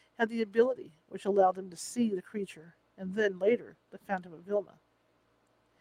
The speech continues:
Feeling responsible for bringing the situation upon her family,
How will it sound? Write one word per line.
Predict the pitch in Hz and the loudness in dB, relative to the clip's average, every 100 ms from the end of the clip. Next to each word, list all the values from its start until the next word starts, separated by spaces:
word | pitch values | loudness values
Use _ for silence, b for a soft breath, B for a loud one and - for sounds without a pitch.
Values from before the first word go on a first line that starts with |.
| _ _ | _ _
Feeling | - 269 285 | 6 8 8
responsible | 233 - 233 247 254 - 190 | 4 -2 4 4 4 -6 -12
for | - | -2
bringing | 226 226 | 0 0
the | 185 | -2
situation | - 202 196 196 - 180 | -8 -6 8 8 8 -2
upon | - 185 | -4 -4
her | 170 | -4
family, | - 202 208 175 - | -2 2 2 0 -14